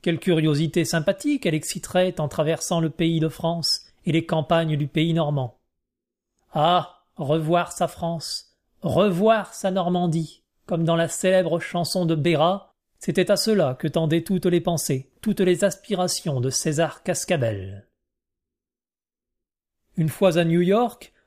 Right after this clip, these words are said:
le véhicule devait être démonté, empaqueté, embarqué à bord d'un paquebot à destination du Havre, et il n'y aurait plus qu'à le remettre sur ses roues pour qu'il prît le chemin de la capitale.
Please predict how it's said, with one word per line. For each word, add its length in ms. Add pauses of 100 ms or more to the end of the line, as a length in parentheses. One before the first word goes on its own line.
le 180
véhicule 640
devait 280
être 280
démonté, 680
empaqueté, 840 (200)
embarqué 580
à 80
bord 240
d'un 180
paquebot 480
à 80
destination 680
du 160
Havre, 400 (380)
et 80
il 180
n'y 200
aurait 180
plus 260
qu'à 120
le 100
remettre 460
sur 260
ses 140
roues 360
pour 160
qu'il 220
prît 220
le 100
chemin 400
de 80
la 100
capitale. 720